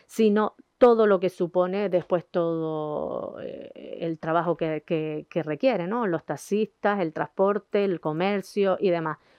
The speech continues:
Yo lo que sí pido es que se aclaren, que busquen una solución y que se dejen de, como decimos aquí, de marear la perdiz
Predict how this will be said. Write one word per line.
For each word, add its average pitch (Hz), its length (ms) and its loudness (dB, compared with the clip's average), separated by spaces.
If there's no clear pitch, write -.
Yo 214 160 6
lo 196 120 4
que 180 80 -2
sí 185 160 -2
pido 226 280 0
es 180 120 2
que 180 140 0
se - 220 0
aclaren, 240 500 2
que 202 160 8
busquen 202 460 6
una 180 180 2
solución 196 640 -2
y 254 100 4
que 226 120 6
se 214 180 4
dejen 262 260 4
de, 240 220 6
como 214 160 2
decimos 226 320 0
aquí, 214 160 0
de 208 100 4
marear 190 440 0
la 214 160 2
perdiz 190 380 2